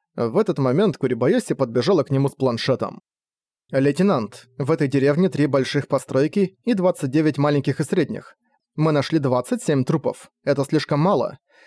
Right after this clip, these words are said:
Возможно, кого-то сдавило обрушившимися зданиями». Предположим, что в каждой постройке живут по трое. Тогда всего жителей должно быть около девяноста.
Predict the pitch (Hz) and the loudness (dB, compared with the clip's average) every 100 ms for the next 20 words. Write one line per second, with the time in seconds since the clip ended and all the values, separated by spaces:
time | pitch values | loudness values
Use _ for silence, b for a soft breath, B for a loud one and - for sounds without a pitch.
0 | b 139 131 143 139 135 127 151 139 120 | b -2 0 0 0 0 0 0 0 0
1 | 120 139 170 135 131 139 143 147 131 139 | 0 2 2 2 0 -2 -2 -2 0 0
2 | 120 165 123 101 - - _ _ _ _ | 2 2 0 -2 -8 -14 _ _ _ _
3 | _ - 113 - 127 175 156 139 139 127 | _ -6 -4 0 2 2 0 0 0 0
4 | - 156 135 123 127 - 175 143 120 139 | 2 0 2 0 -2 0 0 2 0 0
5 | 139 143 131 143 117 - - _ - 120 | 0 -2 0 0 -2 -8 -18 _ -6 0
6 | 165 - 135 139 131 151 190 151 123 131 | 0 0 0 2 0 0 0 0 0 0
7 | 151 220 135 139 135 143 135 113 - 117 | 0 0 0 0 2 2 2 -2 -4 -8
8 | - | -8